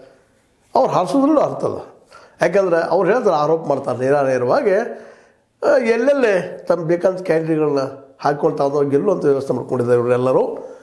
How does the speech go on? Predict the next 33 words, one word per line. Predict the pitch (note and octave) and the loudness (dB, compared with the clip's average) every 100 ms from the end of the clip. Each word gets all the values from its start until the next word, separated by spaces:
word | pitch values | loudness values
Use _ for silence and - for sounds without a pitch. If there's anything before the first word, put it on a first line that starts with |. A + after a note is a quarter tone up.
| - _ | -20 _
ಅದಕ್ಕೆ | A3 D4+ C4+ B3+ B3 | 0 2 2 2 2
ಇಂಥ | G#3+ A3+ | 2 0
ರಾಜಕಾರಣ | C#4 A3+ G3+ G#3 | 2 2 2 2
ಮಾಡೋಕ್ಕಿಂತಲೂ, | F#3+ F3 E3 E3 C4+ | 2 0 0 -2 0
ಒಳ | G3 F3 D3+ | 2 2 2
ಒಪ್ಪಂದ | G#3+ G3 - F#3+ | 2 0 -2 0
ರಾಜಕಾರಣ | F3 E3 E3+ D#3 | 0 0 -2 0
ಮಾಡೋಕ್ಕಿಂತಲೂ | D#3 D#3+ C#4 D4 | -2 -2 0 0
ಅದಕ್ಕೆ | B3+ | 2
ಬೇಕಾದ್ರೆ | A#3+ B3 | 0 2
ಒಳ | F#3 G#3 | 2 2
ಒಪ್ಪಂದ | G#3+ G#3+ A#3 A#3 C4+ G#3+ | -2 -2 -2 0 0 0
ಪಕ್ಷ | G3 - | -2 -2
ಅಂತ | G#3 G3+ | -4 -2
ಹೆಸರು | D3+ F3+ | -2 0
ಇಟ್ಕೊಳ್ಳಿ, | E3 D3 D3+ E4+ - - - - _ - | 0 0 2 0 -2 -10 -20 -20 _ -16
ಒಂದು | B3 | -8
ಹೊಸ | C#3 D#4 | -2 -2
ಪಕ್ಷ | - G3+ - | -2 -8 -8
ಹುಟ್ಟಾಕ್ಲಿ | C#3+ - A#2+ A#2+ B2 A#2 | -8 -4 -4 -2 -2 0
ಅಂತ | A3+ - - | -2 -4 0
ಸಲಹೆ | D#3 D#3+ | 2 2
ಕೊಡ್ತಾ | D3+ - | -2 -2
ಇದ್ದಾರೆ. | A#2 - - - - - - - | -4 -4 -10 -14 -20 -20 -6 0
ಒಳ್ಳೆಯ | B3+ D#4 | 2 2
ಸಲಹೆ. | A3 A3 - - - - - | 2 2 0 -4 -12 -18 -6
ಇದನ್ನು | D3+ E3+ | 0 0
ವಿಚಾರ | E3 F3 | 2 2
ಮಾಡಬೇಕಾಗಿದ್ದು | E3 C#3+ C#3 C3+ B2+ C3 A3 - - | 0 0 -2 -2 -2 0 -2 -2 -8
ಸಿದ್ದರಾಮಯ್ಯನವ್ರು | C#3 C3 C3+ B2+ B2 B2 | -2 0 2 2 0 -2
ಬಿಟ್ಟಿದ್ದು, | A#2+ C3+ C#3 | -4 -6 0
ಯಡಿಯೂರಪ್ಪನವ್ರು | D3 C3+ C3+ C3 C3+ | 0 0 -2 -2 -2
ಬಿಟ್ಟಿದ್ದು. | C3 D3 E3 | -4 -4 -2